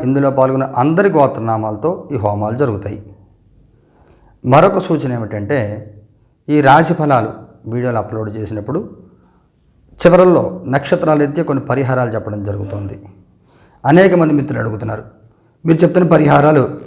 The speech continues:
<clears throat> మాకు చేయడం కొన్ని వీలు కావట్లేదు, చేయించేవాళ్ళు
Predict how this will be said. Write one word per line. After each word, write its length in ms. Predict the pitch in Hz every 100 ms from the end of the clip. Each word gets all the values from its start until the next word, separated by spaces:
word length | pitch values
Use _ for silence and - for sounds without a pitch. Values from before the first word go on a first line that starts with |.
| - -
<clears throat> 300 | 156 139 120
మాకు 320 | 113 160 160
చేయడం 200 | 151 160
కొన్ని 200 | 143 123
వీలు 200 | 123 143
కావట్లేదు, 540 | 160 143 151 127 139 - - - - - - _ _ _ _ _ -
చేయించేవాళ్ళు 840 | - 156 160 165 160 151 135 -